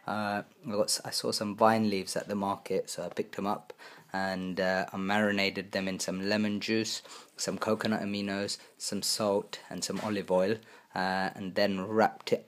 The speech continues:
wra-, wrapped some, uh, rosemary rice I made. Rosemary rice was just some cauliflower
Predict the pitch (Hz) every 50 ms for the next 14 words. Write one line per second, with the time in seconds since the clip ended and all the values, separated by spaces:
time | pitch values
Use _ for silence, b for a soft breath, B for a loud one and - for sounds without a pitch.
0 | - 110 104 101 92 95 104 110 110 - - - - - - - 98 95 101 104
1 | - - - - - - - - _ _ _ - 104 98 95 98 117 123 123 120
2 | 120 113 104 98 95 98 98 95 95 95 95 98 95 - - 87 87 87 90 90
3 | 87 - - 98 101 104 101 113 104 98 95 95 95 92 95 104 110 - - 101
4 | - - 101 - - 104 92 90 - B B B B B - - 123 123 107 -
5 | 120 117 110 113 113 117 113 110